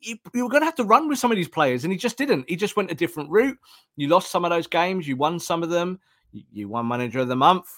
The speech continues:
you know, well done there. But now you've lost Harry Maguire. You know, how long are you losing Maguire for? He's been, without a doubt, for me, the outstanding Manchester United player,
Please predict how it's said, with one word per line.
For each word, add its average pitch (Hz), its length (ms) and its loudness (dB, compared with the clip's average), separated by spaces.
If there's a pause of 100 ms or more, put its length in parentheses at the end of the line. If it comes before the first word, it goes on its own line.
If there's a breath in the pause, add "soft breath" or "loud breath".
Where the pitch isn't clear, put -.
you 139 80 -8
know, 147 180 -4
well 135 200 0
done 143 260 -2
there. 156 180 0
But 151 220 -2 (140)
now 151 160 -2
you've 143 200 -2
lost 151 180 -4
Harry 147 180 0
Maguire. 151 580 2 (400 soft breath)
You 143 80 -4
know, 143 80 -2
how 160 180 2
long 160 220 0
are - 20 -2
you 156 200 -2
losing 151 300 0
Maguire 170 380 0
for? 131 220 -4
He's 156 140 -4
been, 151 300 -2
without 165 360 0
a - 20 -6
doubt, 165 320 0
for 143 80 -12
me, 156 140 -2
the 139 160 -2
outstanding 165 580 2
Manchester 131 380 -6
United 131 320 -6
player, 143 460 -2